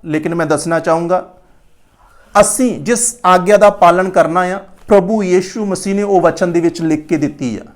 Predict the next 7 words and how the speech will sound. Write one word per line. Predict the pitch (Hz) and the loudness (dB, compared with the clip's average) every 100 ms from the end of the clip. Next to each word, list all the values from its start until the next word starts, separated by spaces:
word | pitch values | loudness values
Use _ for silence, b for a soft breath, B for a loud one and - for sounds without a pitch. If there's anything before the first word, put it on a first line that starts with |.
| _ | _
ਕਿ | 175 | -10
ਤੁਸੀਂ | - - 220 - 240 165 - - _ _ - | -8 -4 -4 -2 -2 -4 -10 -20 _ _ -14
ਸਾਰੀਆਂ | - - 202 208 226 233 247 247 247 | -8 0 2 2 2 0 0 -2 -4
ਕੌਮਾਂ | 240 - 196 196 202 | -4 -4 -4 -2 -4
ਨੂੰ | 208 160 | -4 0
ਜਾ | 151 147 | 2 2
ਕੇ | 160 139 | 0 -8